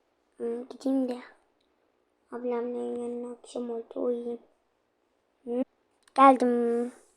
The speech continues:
Aba. Efendim kardeşim.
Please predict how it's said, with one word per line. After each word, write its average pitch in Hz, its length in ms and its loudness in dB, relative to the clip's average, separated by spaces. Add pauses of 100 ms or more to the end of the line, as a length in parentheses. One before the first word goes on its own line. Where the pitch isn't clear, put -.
(1200)
Aba. 311 420 12 (680)
Efendim 330 480 6
kardeşim. 233 840 -2